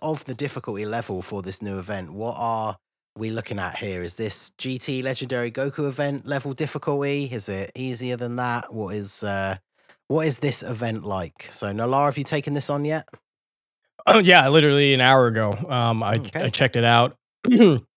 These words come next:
Speaker 2: It's basically boss rush, 'cause there's multiple, you, you go from boss to boss to boss, right?
Speaker 1: Ah,
Speaker 2: But the
Speaker 1: okay.
Speaker 2: bosses get, uh, more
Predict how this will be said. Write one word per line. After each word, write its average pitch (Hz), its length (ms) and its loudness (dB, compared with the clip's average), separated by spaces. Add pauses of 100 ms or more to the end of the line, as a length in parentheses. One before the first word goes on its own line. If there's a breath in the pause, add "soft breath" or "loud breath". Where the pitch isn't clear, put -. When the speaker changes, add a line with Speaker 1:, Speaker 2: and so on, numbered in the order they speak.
(440)
Speaker 2:
It's 160 160 2
basically 202 380 4
boss 113 420 4
rush, 170 320 4
'cause 123 140 -2
there's 120 200 -2
multiple, 131 480 -2
you, 139 260 2
you 123 140 -2
go 127 220 4
from 117 360 0
boss 117 400 6
to - 80 -2
boss 104 260 2
to - 80 -6
boss, 92 340 0
right? 104 260 -2 (140)
Speaker 1:
Ah, 113 180 -10
Speaker 2:
But 135 120 4
the 127 60 6
Speaker 1:
okay. 117 40 4
Speaker 2:
bosses 143 460 6
get, 127 320 2
uh, 107 480 2
more 123 640 4